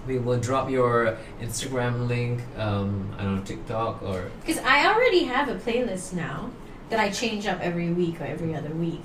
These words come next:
Speaker 1: Oh, wow.
Speaker 2: So I would just update that one.
Speaker 1: Great.
Speaker 2: And then, yeah, there are, like, four hundred people following it, so I can definitely, like, let's just put this there.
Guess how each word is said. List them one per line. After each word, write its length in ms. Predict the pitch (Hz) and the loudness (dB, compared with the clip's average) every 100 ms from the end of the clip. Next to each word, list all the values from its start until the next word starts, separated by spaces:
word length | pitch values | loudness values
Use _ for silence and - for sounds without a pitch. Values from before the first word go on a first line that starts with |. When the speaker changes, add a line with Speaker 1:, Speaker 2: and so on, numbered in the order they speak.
| 147 | -6
Speaker 1:
Oh, 60 | 165 | -4
wow. 300 | - 180 185 | -2 0 4
Speaker 2:
So 140 | 233 202 | 4 6
I 140 | 233 | 6
would 140 | 247 | 6
just 200 | 233 - 196 | 4 0 0
update 480 | 196 202 - 175 170 | -2 0 0 0 2
that 260 | 175 170 | 2 0
one. 380 | 165 139 156 196 - - | -4 -6 -6 -8 -8 -2
Speaker 1:
Great. 340 | 131 190 196 | 2 4 4
Speaker 2:
And 220 | 190 185 | 2 2
then, 400 | 185 180 175 185 - 196 | 2 0 -2 -4 -6 -6
yeah, 220 | 180 - 170 | -6 -4 -2
there 140 | 190 | 0
are, 80 | 196 185 | 2 2
like, 100 | 170 - - - | -4 -8 -14 -8
four 200 | 202 214 | -4 -2
hundred 300 | 202 196 170 | -2 -2 -4
people 220 | 180 175 | -4 -6
following 440 | 180 170 170 151 110 | -4 -2 -2 -4 -6
it, 120 | - | -8
so 360 | - - 165 170 - - - | -10 -8 -4 -6 -8 -14 -10
I 80 | 190 | -6
can 160 | 196 185 | -2 0
definitely, 540 | 180 190 180 160 165 | -2 -2 -4 -2 -2
like, 300 | 123 113 - - - - | -2 -6 -8 -14 -14 -8
let's 180 | 165 170 | -6 -6
just 180 | 180 - | -6 -2
put 100 | 196 | -4
this 200 | 175 - | -2 -4
there. 220 | 165 - | -6 -6